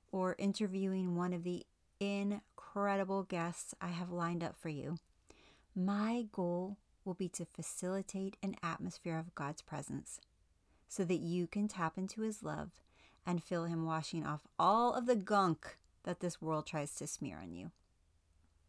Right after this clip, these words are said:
Directing your attention to the Lord so that you can encounter Him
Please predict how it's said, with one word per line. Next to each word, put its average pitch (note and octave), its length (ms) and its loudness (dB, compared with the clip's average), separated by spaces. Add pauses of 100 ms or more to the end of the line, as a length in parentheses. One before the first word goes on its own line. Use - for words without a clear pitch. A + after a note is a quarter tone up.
(560)
Directing G#3 640 4
your G#3+ 120 4
attention F3 520 -2
to E3+ 100 -10
the D#3 140 -4
Lord D#3 420 -2 (300)
so - 160 -6
that F3 160 -2
you E3+ 160 0
can E3+ 180 -2
encounter D#3+ 720 -2
Him D#3 380 -4